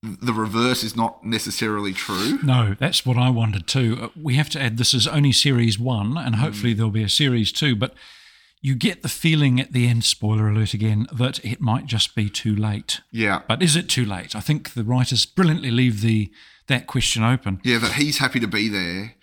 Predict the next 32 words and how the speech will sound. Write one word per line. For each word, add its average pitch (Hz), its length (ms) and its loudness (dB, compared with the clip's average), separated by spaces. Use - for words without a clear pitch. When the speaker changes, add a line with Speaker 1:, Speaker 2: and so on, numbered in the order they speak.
Speaker 1:
but 92 120 -8
she's 120 440 2
not 113 300 -2
so 110 160 -4
happy 92 540 -6
that 90 160 -6
he's 113 380 -2
there 92 300 -4
with 98 200 -6
her 101 200 -6
in 98 180 -8
New 90 80 -6
York. 90 480 -6
Yeah. 92 200 -12
Speaker 2:
Yeah, 151 120 0
because 123 200 0
she 226 160 4
s-, - 140 2
very 143 180 2
much 123 280 2
sees 113 340 4
New 117 140 2
York 113 260 0
as 98 100 0
a, 107 60 0
a 107 720 -6
a, - 520 -12
a - 60 -12
freedom, 117 560 0
as, 135 200 2
as 120 260 0
a, - 100 -8